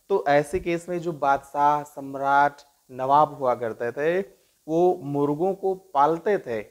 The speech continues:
इसलिए पालते थे कि मुर्गों का compare होता था उनकी fighting देखने के लिए। वो जैसे आज cricket लोग देखने जाते, जाते हैं,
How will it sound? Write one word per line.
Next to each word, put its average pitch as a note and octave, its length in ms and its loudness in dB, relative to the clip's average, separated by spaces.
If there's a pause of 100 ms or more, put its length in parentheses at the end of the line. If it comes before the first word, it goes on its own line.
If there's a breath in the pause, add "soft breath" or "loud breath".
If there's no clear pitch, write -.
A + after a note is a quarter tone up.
(140)
इसलिए A3 400 -2
पालते C#3+ 400 -2
थे D#3+ 340 -2
कि - 600 -2
मुर्गों D3+ 720 -2 (460)
का F#3+ 100 -2
compare F#3 580 2
होता A#2+ 360 -2
था A#2 400 -6
उनकी F3 260 -8
fighting F3+ 680 0
देखने C#3+ 360 -4
के A#2 160 -10
लिए। A2+ 260 -6 (220 loud breath)
वो F#3 340 2
जैसे D3 260 -2
आज D#3 220 0
cricket D#3 340 -8
लोग D#3+ 240 -4
देखने D3+ 280 -6
जाते, C#3+ 320 -6 (340)
जाते C3+ 300 -4
हैं, C3+ 220 -10